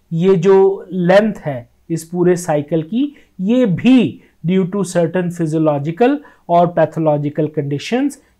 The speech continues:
ये vary कर सकती है। फिर एक certain age के ऊपर ये जो menstrual cycle है ये completely stop हो जाता है और ये जो end है या complete stop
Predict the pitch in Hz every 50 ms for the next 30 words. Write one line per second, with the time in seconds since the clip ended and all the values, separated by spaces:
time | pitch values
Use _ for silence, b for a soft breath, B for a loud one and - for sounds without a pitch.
0 | - 160 156 165 185 208 185 147 135 147 143 143 175 202 196 - 165 - - -
1 | - 117 113 _ _ _ 117 117 _ _ _ _ _ _ _ _ _ _ _ _
2 | _ _ _ _ _ _ - - 262 277 302 339 339 320 b b b b b b
3 | b - - 220 240 247 247 - - - - 254 233 226 233 330 330 311 254 -
4 | - - 185 190 185 185 185 180 - - 196 175 160 151 151 - 214 226 240 247
5 | 240 - _ _ _ _ _ _ - 202 190 208 214 208 185 220 220 214 214 208
6 | 208 208 202 - - _ - 190 190 180 185 180 170 175 - 214 214 190 202 -
7 | 180 160 156 151 - 185 180 147 117 135 120 - _ _ _ _ _ - 185 190
8 | 226 233 233 - 247 233 226 226 - 196 196 196 185 190 - 220 233 240 240 233
9 | b b b b b b - - - 214 208 202 196 196 185 - 135 117 113 113
10 | 110 - _ - _ _ _ _ _ _ _ _ _ - - 180 185 185 190 196
11 | 190 175 180 214 226 208 196 240 240 240 - - - 240 269 285 277 226 - 151
12 | 143 120 113 _ _ _ - 165 180 190 196 196 - 214 196 180 175 185 190 196
13 | 214 226 226 226 - - - - - 208 202 233 262 262 -